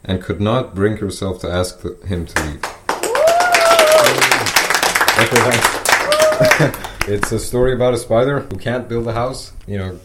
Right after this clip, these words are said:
he goes to Lily's house and, you know, he's really comfortable. Um, it's basically a bit about immigration and stuff. It's all right.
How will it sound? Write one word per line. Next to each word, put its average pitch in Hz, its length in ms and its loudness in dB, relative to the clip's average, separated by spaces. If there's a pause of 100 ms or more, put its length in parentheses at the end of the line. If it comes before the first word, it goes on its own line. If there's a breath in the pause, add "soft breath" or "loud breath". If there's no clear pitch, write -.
(100)
he 87 160 -12
goes 101 380 -4
to 95 440 -4
Lily's 104 540 -2 (160)
house 113 300 -4
and, 98 180 -8
you 101 80 -4
know, 92 100 -6
he's 87 220 -10
really 98 220 -8
comfortable. 101 680 -8 (140)
Um, 90 360 -6
it's 95 140 -6
basically 117 560 -4
a 104 60 -2
bit 113 160 -2
about 110 400 -4
immigration 107 520 -4
and 107 80 -4
stuff. 104 400 -10
It's 92 200 -10
all 85 60 -8
right. 80 100 -10